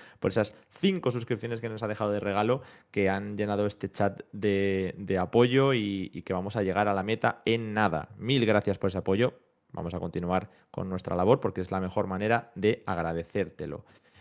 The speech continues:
Y ahí, pues, nos encontramos con este, mm, punto del mapa,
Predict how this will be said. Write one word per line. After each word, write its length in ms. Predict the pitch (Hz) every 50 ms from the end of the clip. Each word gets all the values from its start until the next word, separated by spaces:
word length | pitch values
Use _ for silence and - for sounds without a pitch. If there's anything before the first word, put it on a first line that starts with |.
| _ _ -
Y 100 | 135 147
ahí, 200 | 147 151 165 180
pues, 320 | 175 - - 123 120 117 120
nos 240 | 120 110 107 - 117
encontramos 880 | 107 104 98 104 101 98 90 98 95 95 101 104 107 113 120 - -
con 260 | - - 107 95 92 - -
este, 520 | 135 123 - - - 98 87 80 - _ -
mm, 280 | 87 87 90 90 87
punto 680 | - - 117 113 107 101 92 - 98 95 95 95 92 92
del 240 | 90 92 90 87 87
mapa, 460 | 104 110 113 - 165 185 - - _